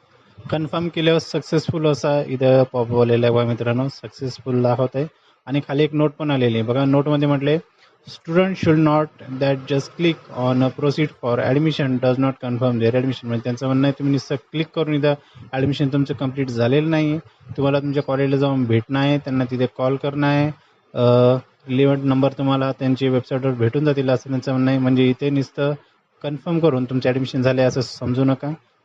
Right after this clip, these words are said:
तुम्हाला कॉलेजला जायचं आहे, तिथं जाऊन तुमचे डॉक्युमेंट देऊन तुमचं ॲडमिशन कन्फर्म करायचं आहे. बघा, इथे लिहून पण आले, जर तुम्हाला पाहिजे असेल तुम्ही undo proceed for admission, जे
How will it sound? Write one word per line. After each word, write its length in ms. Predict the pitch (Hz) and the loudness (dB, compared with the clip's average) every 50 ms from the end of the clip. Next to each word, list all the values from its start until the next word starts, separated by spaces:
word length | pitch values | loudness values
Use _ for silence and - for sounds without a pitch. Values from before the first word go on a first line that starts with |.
| _ - | _ -8
तुम्हाला 220 | 139 131 135 131 | -4 -2 -2 -2
कॉलेजला 520 | 123 - - 120 117 120 131 127 131 139 135 | -2 -2 -2 -2 -2 0 0 0 0 0 0
जायचं 280 | 131 135 135 123 147 | 2 0 0 0 -2
आहे, 120 | 143 135 - | -4 -4 -4
तिथं 220 | 139 123 - 147 | -8 -8 -8 -4
जाऊन 180 | 135 147 143 139 | -4 -2 -2 -2
तुमचे 240 | 131 139 131 131 131 | -4 -4 -2 -2 0
डॉक्युमेंट 520 | 123 120 120 - 131 131 139 135 - - - 131 120 117 120 | 0 0 0 -2 -2 -2 0 -2 -2 -6 -8 -8 -8 -6 0
देऊन 300 | 127 156 156 139 127 139 139 - _ _ _ _ _ | 2 2 2 2 0 -2 -6 -10 _ _ _ _ _
तुमचं 240 | - 151 139 - 160 | -10 -10 -6 -2 0
ॲडमिशन 480 | 147 139 127 123 120 113 - 143 139 147 | 0 0 0 -2 -4 -6 -4 -6 -6 -8
कन्फर्म 420 | - - 151 143 135 - 151 143 | -6 -6 -6 -6 -4 -2 -2 -2
करायचं 420 | 135 - 127 117 110 107 - - 107 | -2 0 0 0 0 -2 -4 -10 -14
आहे. 100 | 120 123 _ _ _ _ _ _ _ _ | -16 -16 _ _ _ _ _ _ _ _
बघा, 160 | - 120 127 127 | -6 -4 -2 0
इथे 280 | 127 123 127 123 120 | 0 0 0 0 0
लिहून 180 | 120 123 127 131 | 2 2 2 0
पण 160 | - - 135 | 0 -2 -4
आले, 180 | 131 127 127 127 | -2 -2 0 0
जर 100 | 131 123 | 0 0
तुम्हाला 260 | - 131 131 123 123 | 0 -2 -2 -2 -2
पाहिजे 240 | 123 123 123 131 143 | -2 -4 -2 -2 -2
असेल 320 | 139 - 156 143 143 - | -2 -4 -6 -10 -8 -6
तुम्ही 160 | 147 139 131 | -2 -2 0
undo 180 | 123 127 127 135 | 0 0 0 -2
proceed 380 | 127 131 131 123 - - - | -2 -2 -4 -6 -8 -6 -6
for 100 | 127 123 123 131 | -2 0 2 2
admission, 340 | 135 147 135 135 127 123 135 - _ _ _ _ _ _ _ - | 2 2 2 0 0 -2 -4 -6 _ _ _ _ _ _ _ -6
जे 260 | 120 127 127 123 123 | -2 0 2 2 2